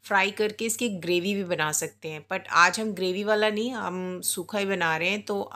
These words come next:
इसके ऊपर अब हम लगाएंगे चीज़। तो चीज़ को ग्रेट कर लिया है मैंने और इसके ऊपर हम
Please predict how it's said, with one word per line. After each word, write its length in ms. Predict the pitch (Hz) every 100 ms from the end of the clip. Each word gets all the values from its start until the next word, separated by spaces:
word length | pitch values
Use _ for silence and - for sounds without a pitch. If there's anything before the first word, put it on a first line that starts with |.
| - _ _
इसके 320 | 190 - 214
ऊपर 280 | 208 196 196
अब 220 | - 170
हम 140 | 185 175
लगाएंगे 500 | 160 147 147 175 214 -
चीज़। 320 | 170 139 - - - _ - - _ _ -
तो 500 | 180 170 175 175 190 _ _ _
चीज़ 340 | - 202 196 -
को 100 | 226
ग्रेट 320 | 190 202 196
कर 200 | - 214
लिया 240 | 202 196 190
है 120 | 190
मैंने 380 | 185 175 190 262 - _ _ _ _
और 340 | - 175 180 -
इसके 340 | - - 208
ऊपर 260 | 196 196 190
हम 320 | 185 185